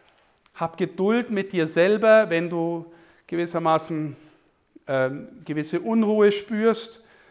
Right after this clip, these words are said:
dann kannst du dem nachgehen. Aber es ist auch wichtig, immer wieder zu versuchen,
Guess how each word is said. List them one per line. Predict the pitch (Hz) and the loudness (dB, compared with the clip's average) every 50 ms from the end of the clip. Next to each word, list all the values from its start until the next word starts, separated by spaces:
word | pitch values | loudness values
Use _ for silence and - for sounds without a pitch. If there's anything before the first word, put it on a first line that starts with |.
| _ _ | _ _
dann | - 151 135 | -12 -12 -8
kannst | - 175 165 160 - - | -4 -4 -4 -4 -6 -8
du | 156 | -6
dem | 147 151 151 147 151 | -2 -2 0 0 2
nachgehen. | 160 175 208 202 - - - 208 208 214 226 233 240 220 214 - - - - _ _ _ _ _ - 165 | 2 2 2 0 -2 -4 -4 -2 -2 -2 -2 -2 -4 -6 -8 -10 -16 -20 -20 _ _ _ _ _ 0 2
Aber | 160 175 202 208 208 - | 4 6 6 6 6 4
es | 190 170 - | 0 -6 -6
ist | 196 170 - | -6 -4 -2
auch | 190 175 - - 175 | 0 0 -2 -4 -6
wichtig, | 196 190 - - 214 190 170 - - - | -8 -10 -8 -8 -8 -8 -8 -8 -8 -6
immer | 202 175 185 185 180 | -4 -2 0 0 -2
wieder | 180 190 180 185 180 180 175 175 | -2 -2 0 2 2 2 0 -2
zu | - - 180 | -6 -8 -8
versuchen, | 156 - 156 147 180 180 - - 190 175 165 | -6 -6 -6 -4 -4 -6 -6 -4 -6 -6 -8